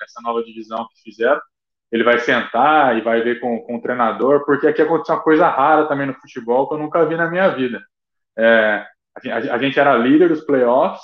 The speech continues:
a gente, a gente foi pros playoffs, aí continuava a pontuação, era seis clubes no, no playoff, continuava a pontuação geral.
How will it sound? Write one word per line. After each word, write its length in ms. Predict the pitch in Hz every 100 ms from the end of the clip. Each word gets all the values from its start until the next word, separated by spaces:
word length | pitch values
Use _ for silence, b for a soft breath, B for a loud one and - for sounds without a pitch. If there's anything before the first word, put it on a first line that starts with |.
| - _ _ _ _
a 60 | 101
gente, 360 | 117 117 - 110
a 60 |
gente 140 | 117 117
foi 100 | 131
pros 120 | -
playoffs, 520 | 135 117 117 156 165
aí 320 | 131 135 139 - -
continuava 460 | 147 147 143 143 151 160 156
a 80 | 139
pontuação, 720 | 156 151 165 175 175 131 110
era 100 | 104
seis 340 | - 139 143
clubes 260 | 139 135 127
no, 120 | 127 - 131
no 140 | 131 127
playoff, 380 | 127 123 135 -
continuava 420 | 151 151 147 151
a 40 |
pontuação 500 | 156 151 151 - 147
geral. 320 | 139 165 110